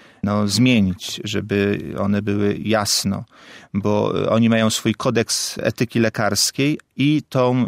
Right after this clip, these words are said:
właśnie ustawę o prawach i obowiązkach lekarza. I one się tam trochę wykluczają. I to trzeba po prostu unormować, to trzeba zrobić przepis.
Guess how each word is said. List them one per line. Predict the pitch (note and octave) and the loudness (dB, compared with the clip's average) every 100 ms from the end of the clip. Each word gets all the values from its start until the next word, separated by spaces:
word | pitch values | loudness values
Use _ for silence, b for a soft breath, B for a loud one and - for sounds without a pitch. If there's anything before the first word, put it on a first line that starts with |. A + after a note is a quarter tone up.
| G#2 | 0
właśnie | G#2+ A2+ - A#2 A2+ A2 - | 0 0 0 2 2 0 -4
ustawę | A#2+ - A#2+ A#2 A#2 A2+ | -6 -4 0 0 0 -2
o | A2 G#2+ G#2 A2 b b b b | 0 0 -2 -6 b b b b
prawach | A#2 A2 G#2+ G#2+ - - b b b - | -2 0 0 -2 -6 -20 b b b -6
i | A2 G#2+ | -2 0
obowiązkach | A2 G#2+ A2 A2+ - A2 B2 | 0 2 2 2 0 -2 -2
lekarza. | A2+ C#3 A2+ G2+ G2 b b b b | 0 0 0 -2 -8 b b b b
I | A2 A2+ A2+ | 0 2 2
one | - A#2+ B2 | 2 2 0
się | C3 | -2
tam | A#2+ A#2+ A#2+ A#2 - - | 0 2 2 -2 -8 -8
trochę | A#2 B2 G#2 | -6 -2 0
wykluczają. | C3+ - C3 - A#2+ G2 F2+ C#2+ _ - | -2 -2 -2 0 2 2 -2 -8 _ -6
I | |
to | - D3 | -2 -2
trzeba | - C3+ B2+ B2+ B2+ A#2 | 0 -2 2 2 2 -2
po | C#3 | -4
prostu | - A#2 - - B2 A#2+ A#2 - | -2 -2 -2 -2 0 0 -2 -2
unormować, | C3+ C3+ D3 D3 A2 G2 - | 0 2 2 2 2 0 -4
to | - G#2+ | -8 -8
trzeba | - G#2+ G#2+ G#2 G2+ | -6 -2 0 -2 -2
zrobić | A2+ A2+ - | -2 -2 -2
przepis. | - G#2+ - - - - | -2 0 -2 -10 -14 -14